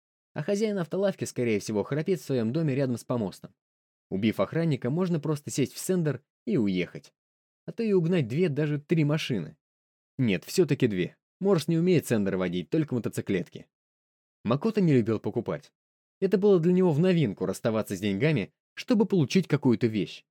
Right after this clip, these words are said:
Есть ведь другие способы завладеть желаемым: украсть или отобрать, убив прежнего владельца. Убивал Макото не из-за кровожадности, хотя и был жесток,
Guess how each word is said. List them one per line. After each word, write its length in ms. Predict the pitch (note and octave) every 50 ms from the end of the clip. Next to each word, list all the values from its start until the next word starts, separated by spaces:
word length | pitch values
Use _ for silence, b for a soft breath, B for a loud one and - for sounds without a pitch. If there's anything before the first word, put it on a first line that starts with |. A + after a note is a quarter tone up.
| _ _ _ _ _ _ _ _ _ _ _ _ _ _
Есть 300 | - F#2+ G#2+ A2+ - -
ведь 140 | A2+ A2 F2+
другие 340 | F2 A#2 C#3+ E3 G3 E3+ A#2+
способы 500 | - - - F#3 G3+ - G3 F#3 F3+ F3
завладеть 400 | E3 C#3+ B2 A#2 A2 G2+ F#2+ F#2
желаемым: 500 | A2 C#3+ D#3+ D#3 A2+ F#2+ F2+ D#2+ D2+ - _ _ _ _ -
украсть 540 | F#2+ F#2 - B2 D3+ E3 D#3 D3 - _ _ _ _ _ _ -
или 160 | A#3 A#3 G#3
отобрать, 480 | D#3+ C#3+ - A#2+ G#2+ - E3 F3 -
убив 260 | D3+ B2 A#2+ B2 A#2 -
прежнего 420 | - G#2+ G#2 G2 - G2+ F#2+ F#2
владельца. 600 | F2+ G2+ A2 G#2+ G2 F#2+ F2 D#2+ - - E2 - _ _ _ _ _ _ _ _ _ _ _ _ -
Убивал 340 | G2+ A2 D#3+ F#3+ A#3 A#3 A3+
Макото 360 | G3+ F#3+ F#3 - A3 G3 G3
не 140 | F#3 F3+ F3+
из-за 180 | E3+ D#3 E3+ E3
кровожадности, 840 | - E3+ E3 F3 F3 D#3+ E3 D#3 A2+ G2 F2 - - - D2 C#2 _
хотя 280 | - - G2+ - G2 F#2
и 80 | F#2
был 180 | F2+ F#2 F#2 F#2
жесток, 460 | F#2 A#2+ B2+ - - G#2+ D#2+ - _